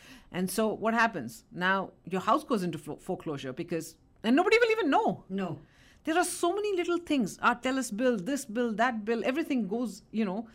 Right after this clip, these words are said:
Speaker 1: stops if you are
Speaker 2: Yeah.
Speaker 1: one of those people who actually pays your bill every month.
Speaker 2: Yeah.
Speaker 1: And there's no automatic withdrawal.
Speaker 2: Yeah.
Speaker 1: So it's important that everything is sort of, you know, someone is there to handle it. And if you don't designate somebody, then there's a problem. Because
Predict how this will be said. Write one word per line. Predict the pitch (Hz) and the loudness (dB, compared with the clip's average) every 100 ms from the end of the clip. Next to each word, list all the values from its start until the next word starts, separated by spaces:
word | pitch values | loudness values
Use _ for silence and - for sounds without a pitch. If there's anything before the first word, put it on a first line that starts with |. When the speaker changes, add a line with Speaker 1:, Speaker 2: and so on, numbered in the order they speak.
| - _ | -20 _
Speaker 1:
stops | - - 320 - - - - | -6 4 4 4 -4 -12 -8
if | 190 | -6
you | 233 233 | 0 0
are | |
Speaker 2:
Yeah. | 214 | 2
Speaker 1:
one | 214 | 0
of | |
those | 208 | -2
people | 214 202 208 | -4 -4 0
who | |
actually | 202 196 202 | 0 0 -4
pays | 196 185 | -2 0
your | 185 | 0
bill | 180 190 | 0 -2
every | 165 170 | -2 0
month. | 208 226 135 - | 0 0 -2 -12
Speaker 2:
Yeah. | 175 160 135 | -12 -10 -6
Speaker 1:
And | 175 | -4
there's | 170 | 0
no | 190 | 0
automatic | 185 196 190 196 - - | 2 2 0 -2 -12 -8
withdrawal. | 170 185 196 220 151 - - | 0 0 2 0 -2 -6 -16
Speaker 2:
Yeah. | 160 165 139 | -12 -10 -8
Speaker 1:
So | 135 254 | -4 -2
it's | - 277 | -2 -2
important | 349 339 330 349 226 202 175 | -2 2 2 2 -2 -6 -2
that | 196 190 _ _ _ _ _ _ - | -2 -4 _ _ _ _ _ _ -4
everything | 269 302 302 285 | -2 -2 0 -2
is | 269 | 0
sort | 240 | -2
of, | 226 - | -2 -4
you | 208 | -4
know, | 160 214 226 _ _ _ | -4 -6 -10 _ _ _
someone | - 277 302 349 | 0 2 6 6
is | 320 | 4
there | 214 226 | 4 0
to | 226 | 0
handle | 220 180 151 127 | 0 0 -2 -6
it. | - - - _ _ - - - - | -10 -20 -20 _ _ -20 -20 -10 0
And | 220 | 2
if | 226 | 4
you | 254 | 2
don't | 214 320 330 | 4 2 4
designate | 254 233 214 220 | 4 2 -2 -4
somebody, | 220 156 135 151 - _ _ _ | -4 -6 -6 -10 -14 _ _ _
then | 175 175 175 - - | -4 -4 -4 -10 -6
there's | 180 160 | -4 -4
a | 160 | -4
problem. | 160 - 185 - | -4 -4 -6 -8
Because | 190 247 247 | -4 0 -2